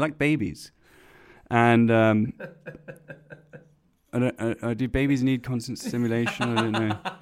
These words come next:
<laughs> Probably not as much as a monkey. But, um, so I was just, um, thinking, you know, I was doing a, a good thing for the monkeys, and also, um, you know, I,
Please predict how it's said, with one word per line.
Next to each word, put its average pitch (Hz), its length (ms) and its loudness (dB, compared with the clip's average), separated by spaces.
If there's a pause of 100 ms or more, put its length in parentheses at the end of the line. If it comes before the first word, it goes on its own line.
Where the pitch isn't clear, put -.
(140)
<laughs> - 380 -14
Probably 160 220 4
not 139 200 6
as 113 100 -2
much 120 220 -2
as 107 60 -10
a 110 80 0
monkey. 101 420 -2 (420)
But, 139 180 6
um, 139 400 4
so 165 200 4 (300)
I 196 280 6
was 170 220 4
just, - 640 0 (120)
um, 117 720 2 (600)
thinking, 117 800 0
you 135 100 0
know, 139 180 4
I - 40 2
was 135 120 2
doing 143 460 2
a, 135 40 -2
a 127 40 -2
good 139 200 0
thing 139 360 0
for - 180 -4
the 123 60 2
monkeys, 127 640 0 (360)
and 139 180 2
also, 135 1000 0
um, 127 500 -2 (500)
you 180 140 -2
know, 139 220 2 (840)
I, 139 140 -2